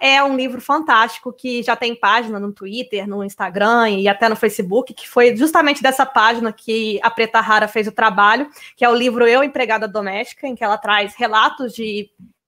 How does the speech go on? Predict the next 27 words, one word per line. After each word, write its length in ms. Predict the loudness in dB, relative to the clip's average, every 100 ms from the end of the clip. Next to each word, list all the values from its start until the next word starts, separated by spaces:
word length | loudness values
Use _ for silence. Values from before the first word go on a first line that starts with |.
| _
enfim, 420 | -8 -6 -6 -6 0
ex 420 | 2 4 2 -4 2
ou 260 | 4 6
atuais 520 | 4 2 2 4 4 0
empregadas 480 | -4 -2 -2 -2
domésticas 520 | -6 -2 -2 -4 -8 -10
que 300 | -8 -8 -8
escancarou, 760 | -10 -4 -4 0 0 4 4 4
né, 240 | 2 -2 -4 -20 -10
a, 400 | -2 2 4 2 -2 -8
a 100 | -4
falta 540 | -4 0 4 4 2 -2
de, 180 | -2 -2
a, 180 | -2 -4 _
enfim, 420 | -8 -4 -6 -4
a, 120 | -6 -6
a, 220 | -6 -6 -8 _ _ _ _
a 160 | 0 2
quantidade 600 | 0 0 2 2 2 -2
de, 380 | 0 2 2
de 100 | -2
problemas 540 | 0 0 2 2 2 -2
que 80 | -4
a 40 |
gente 280 | -6 -10 -4
tem 380 | 0 0 0 -2
e, 680 | -2 -2 -4 -4 -6 -8